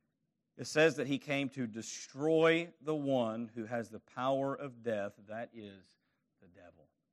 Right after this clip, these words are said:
And he has won the victory to deliver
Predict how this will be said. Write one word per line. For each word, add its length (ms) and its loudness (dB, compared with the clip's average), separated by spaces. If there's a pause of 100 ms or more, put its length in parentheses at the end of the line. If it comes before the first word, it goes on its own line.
(1700)
And 140 -4
he 120 6
has 180 6
won 340 6
the 100 0
victory 580 0 (760)
to 200 8
deliver 1000 10